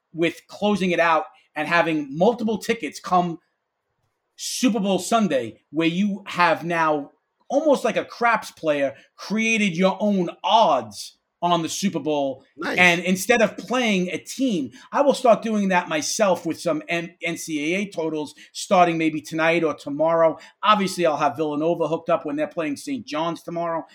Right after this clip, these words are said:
Speaker 1: But there's just several things, and that's something that I've always found, Corey, that I wanna make sure I share with everyone, is I've always found that there's also great potential in playing games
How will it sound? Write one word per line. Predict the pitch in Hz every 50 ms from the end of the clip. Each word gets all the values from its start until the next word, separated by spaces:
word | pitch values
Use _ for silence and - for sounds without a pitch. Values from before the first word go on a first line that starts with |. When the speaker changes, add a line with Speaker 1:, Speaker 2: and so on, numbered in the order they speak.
| - _ _
Speaker 1:
But | - 175 165 - - _ _ _ _ _
there's | 226 254 220
just | 214 220 185 - -
several | 226 220 190 214 202
things, | 185 - 214 202 185 160
and | 160 160
that's | 175 190 185 -
something | 240 226 202 190
that | 190 185
I've | 175 165
always | - 180 190 196 202 170 - -
found, | - 180 175 175 170 165 160 151 147 -
Corey, | - - 170 170 165 160 151
that | 147 147
I | 143
wanna | 147 151 165 165
make | 165 160 139
sure | - 175 160
I | 151 135
share | - - 165 175 180 175
with | 165 156
everyone, | 147 135 135 139 131 131 135 131 120 - - - - _
is | - 160 156 151 143 131 - - - _ _
I've | 143 175 208 208
always | 214 202 185 180 180
found | - 180 175 175 170 165
that | 151 156
there's | 151 135 -
also | - 180 190 175 180 175 156
great | 127 - - 135 165 202 185 - -
potential | 208 - - 196 196 190 - - 139 123 113 - _ _ _ _ _
in | - 165 165 -
playing | - 135 180 185 208 240 247 233 190
games | 180 190 180 175 170 160 -